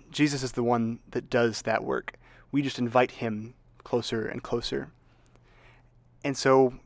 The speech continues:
at last, if you've ever felt like, you know, God doesn't know where you are, what you're going through, uh, if you felt like your sins have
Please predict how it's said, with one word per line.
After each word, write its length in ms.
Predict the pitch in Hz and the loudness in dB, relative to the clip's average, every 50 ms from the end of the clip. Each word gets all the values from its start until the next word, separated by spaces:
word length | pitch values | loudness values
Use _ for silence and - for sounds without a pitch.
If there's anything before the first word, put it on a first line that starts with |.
| _ - | _ -6
at 100 | 127 127 | 4 8
last, 460 | 139 139 139 131 - - - - - - _ - | 10 12 12 10 8 2 -6 -8 -14 -16 _ -12
if 120 | 127 - | -10 -2
you've 100 | 139 135 | 6 6
ever 160 | 151 156 156 | 8 8 6
felt 240 | - - 147 135 131 | 8 10 8 8 10
like, 360 | 131 123 123 - - - - _ _ _ _ _ _ _ _ _ _ - | 8 4 4 2 -4 -18 -20 _ _ _ _ _ _ _ _ _ _ -18
you 100 | - 120 | -16 -14
know, 60 | 113 110 117 131 _ _ _ _ - | -14 -14 -16 -20 _ _ _ _ 2
God 200 | 139 131 131 127 | 4 4 4 4
doesn't 320 | 123 123 117 - 117 95 | 2 0 0 -2 -6 -4
know 200 | - 131 127 127 | -2 0 2 2
where 200 | 127 120 120 120 | 2 2 0 -2
you 200 | 117 113 113 117 | -2 -2 -2 0
are, 260 | 120 120 120 123 123 | 4 6 6 6 6
what 180 | 120 120 - - | 4 0 -2 -4
you're 80 | 113 110 | -8 -4
going 280 | - 127 120 120 120 | -4 -4 -2 -2 -4
through, 420 | 113 - - 123 120 120 117 117 117 - - - - - _ _ _ | -6 -4 -4 -2 0 -2 -2 -4 -8 -14 -20 -20 -20 -20 _ _ _
uh, 120 | - - - - | -12 -10 -10 -10
if 160 | 127 - - | -12 -10 -10
you 60 | 139 | -10
felt 240 | - - 143 135 120 | 2 4 4 4 6
like 240 | 127 123 - - - | 2 0 -2 -6 -10
your 240 | 135 131 131 127 | -6 -4 -4 -2
sins 440 | 123 - - 160 156 156 156 151 131 | -2 0 2 4 4 4 4 2 2
have 200 | 139 135 120 - | 0 -2 -2 -2